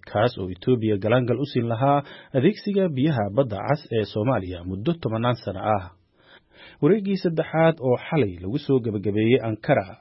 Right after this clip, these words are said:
ayuu madaxweynaha Turkiga Recep Tayyip Erdogan kaga dhawaaqay in Soomaaliya iyo Ethiopia ay gaareen heshiis ay ku xalliyeen colaaddii u dhexaysay.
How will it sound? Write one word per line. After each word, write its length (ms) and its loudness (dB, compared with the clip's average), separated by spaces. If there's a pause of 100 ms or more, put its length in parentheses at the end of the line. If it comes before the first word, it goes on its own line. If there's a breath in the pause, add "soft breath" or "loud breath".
(160)
ayuu 280 0
madaxweynaha 580 -2
Turkiga 500 2 (400 loud breath)
Recep 400 0
Tayyip 400 2
Erdogan 600 0
kaga 280 -4
dhawaaqay 500 6 (280 loud breath)
in 140 -4
Soomaaliya 540 2
iyo 180 -2
Ethiopia 500 2
ay 140 -2
gaareen 500 4
heshiis 420 -2
ay 140 -4
ku 140 -6
xalliyeen 520 2 (240 loud breath)
colaaddii 500 0
u 120 0
dhexaysay. 560 -2